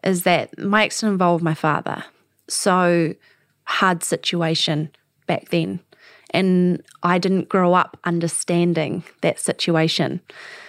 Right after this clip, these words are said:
because I was so young. Now, as I've got older and wiser, more knowledgeable, I understand what it possibly could be like to be a mother or a father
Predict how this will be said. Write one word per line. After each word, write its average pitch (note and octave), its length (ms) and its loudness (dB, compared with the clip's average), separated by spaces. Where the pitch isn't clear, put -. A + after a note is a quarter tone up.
because F#3 220 0
I F3+ 60 4
was E3 120 0
so F3 120 0
young. D#3+ 500 0
Now, G3+ 480 4
as G3 380 -2
I've F3 140 0
got F3+ 140 0
older G#3 480 2
and F3+ 200 0
wiser, F#3 420 0
more F3 200 2
knowledgeable, F#3 800 0
I F#3 160 2
understand F3+ 1120 0
what F#3+ 180 -2
it - 100 -16
possibly F#3+ 420 -2
could F3+ 220 -6
be F3+ 120 2
like - 640 -2
to G3+ 120 0
be E3+ 460 2
a F3 60 0
mother E3+ 520 0
or F3 160 0
a E3 40 0
father E3 520 0